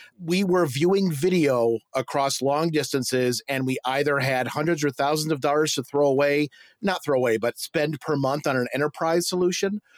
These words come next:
or we said, "We'll deal with Zoom or deal with BlueJeans," uh, for a short, for a hot minute. Uh, and what we realized is that you, you and I, all, everyone here on this call knows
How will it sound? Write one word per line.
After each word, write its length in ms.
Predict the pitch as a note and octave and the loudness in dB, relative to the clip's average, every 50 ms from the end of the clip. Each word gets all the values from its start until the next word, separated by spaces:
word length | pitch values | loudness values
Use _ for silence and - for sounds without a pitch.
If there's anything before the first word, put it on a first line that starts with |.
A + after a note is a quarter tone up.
| - - - - _ | -20 -20 -20 -12 _
or 340 | - A3+ A#3+ A#3 A#3+ B3 A#3 | 0 2 2 4 2 2 2
we 120 | A3 G3 | 2 0
said, 220 | E3+ - F#3+ F3 E3 E3 F3+ - _ | 2 2 0 0 0 -2 -4 -4 _
"We'll 200 | E3 D3+ D#3 D#3 | -2 -2 -2 -2
deal 280 | C3 A#2+ D3+ D3 C3+ | 0 0 0 0 2
with 160 | B2+ C#3 C3 B2+ | 2 0 -2 -2
Zoom 280 | A2 A#2+ B2 G2+ F2+ - _ _ - | -2 -2 -2 -2 -2 -6 _ _ 0
or 240 | D#3+ D3+ D3 C#3+ C#3+ | 2 2 2 2 0
deal 360 | C3 - D3+ C#3+ D3 D3 C#3+ | 0 -2 0 2 2 2 2
with 300 | C3+ C#3 C#3 C3+ A#2+ - _ _ _ | 2 2 0 0 -2 -6 _ _ _
BlueJeans," 880 | D#3+ C#3+ G#2+ C#3 C#3+ C#3 C#3 C3 A#2 A#2+ A#2 A2 G#2 F#2+ F#2+ - - - - A#2+ | -4 -2 0 0 0 0 0 0 0 -2 -2 -2 -4 -6 -10 -12 -14 -8 -4 -2
uh, 140 | A2+ A#2 G#2 - | -2 -2 -4 -6
for 220 | - - C3 A#2+ A2 | -6 -2 0 0 0
a 60 | G#2+ - - | -2 -4 -6
short, 400 | - - - C#3 B2+ A#2+ - - | -6 -2 0 0 0 -2 -4 -4
for 100 | C3 B2 | -4 -4
a 60 | A2 | -2
hot 200 | A2 A#2+ A2+ - | -2 -4 -4 -2
minute. 300 | C3+ B2+ A2+ A2 G2 - - - - - - _ _ | -4 -4 -2 -4 -6 -8 -14 -20 -18 -20 -20 _ _
Uh, 200 | E3 E3 D#3+ E3 - - | -2 0 0 0 0 0
and 160 | F3+ E3+ D#3+ | -2 -2 0
what 160 | E3+ F#3 - | -2 0 0
we 100 | F3+ F3 | 0 2
realized 440 | D#3+ F#3 A#3+ A#3 G#3 F#3 F3 D3 D#3+ | 2 2 2 2 2 2 2 0 0
is 80 | D#3+ | -2
that 240 | C#3+ E3 D#3+ D#3 D#3+ - _ _ _ _ _ _ _ D3+ | 0 0 0 0 -2 -4 _ _ _ _ _ _ _ -4
you, 220 | D3+ E3+ F3+ F3+ F3+ - | 0 2 2 2 0 -2
you 180 | E3 D#3 E3 | -2 2 2
and 100 | E3+ D#3+ | 2 2
I, 140 | D#3 D3+ D3 - - | 2 0 -2 -2 -2
all, 180 | D#3 E3+ F3+ A3 | -2 -2 0 0
everyone 220 | G3+ F3+ G3 G3 | 0 0 0 0
here 120 | F#3 F3 | 0 0
on 80 | E3 D3+ | 0 0
this 100 | D3 - | -2 -4
call 220 | - - F3+ D#3+ | -2 -2 -2 0
knows 340 | D#3+ G3 A#3 G#3 E3+ D3+ C3 | 0 2 2 2 2 0 0